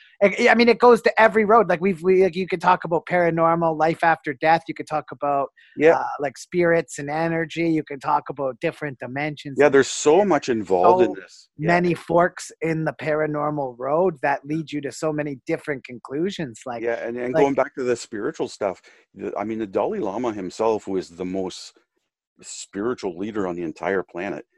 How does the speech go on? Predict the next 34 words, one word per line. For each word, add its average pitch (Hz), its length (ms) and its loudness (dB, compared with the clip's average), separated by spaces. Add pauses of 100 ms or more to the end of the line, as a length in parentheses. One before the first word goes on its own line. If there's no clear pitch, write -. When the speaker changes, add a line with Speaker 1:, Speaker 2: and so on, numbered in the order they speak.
(200)
Speaker 2:
He 190 120 -10
was 208 180 -4
quoted 113 600 -8 (380)
in 92 220 -8
a, 82 400 -6 (720)
as 101 200 -2
saying, 95 460 -8 (280)
and 92 100 -8
this 104 160 -8
is 101 120 -10
an 95 80 -4
actual 98 340 -4
quote - 300 -12
from 98 260 -10
him, 107 300 -12 (280)
he 110 100 -14
said, 107 220 -6
"Spirituality 139 920 -8 (100)
without 101 400 -4
quantum 110 440 -10
physics - 500 -14 (460)
is 85 300 -10 (320)
an 92 120 -10
incomplete 113 720 -8
picture 104 300 -8
of 87 120 -10
reality." 85 500 -6 (840)
Speaker 1:
Very 110 220 -8
true. 113 300 -16 (300)
Speaker 2:
Now, 131 80 0
this 202 240 -4
is 233 100 -6
coming 135 300 0
from 107 320 -4